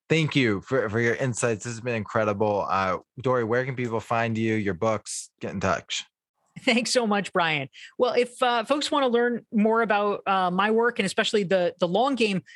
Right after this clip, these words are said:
Speaker 2: uh, one free resource I have is the Long Game Strategic Thinking Self-Assessment. Uh, it helps you apply the principles of long-term thinking to your own life and career.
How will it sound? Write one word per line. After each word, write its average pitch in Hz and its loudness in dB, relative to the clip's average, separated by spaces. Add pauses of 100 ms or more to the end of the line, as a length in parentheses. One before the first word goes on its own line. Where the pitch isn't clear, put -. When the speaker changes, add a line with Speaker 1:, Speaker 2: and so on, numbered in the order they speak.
(200)
Speaker 2:
uh, 185 2
one 240 0
free 226 0
resource 226 2
I 180 2
have 165 0
is 175 2
the 170 2
Long 185 2
Game 208 2
Strategic 196 -2
Thinking 190 0
Self-Assessment. 220 -2 (280)
Uh, 180 2
it 160 -4
helps 208 -2
you 208 2
apply 190 0
the 180 0
principles 196 0
of 160 -2
long-term 165 0
thinking 170 -2
to 170 -4
your 147 0
own 175 0
life 190 0
and 190 -4
career. 233 0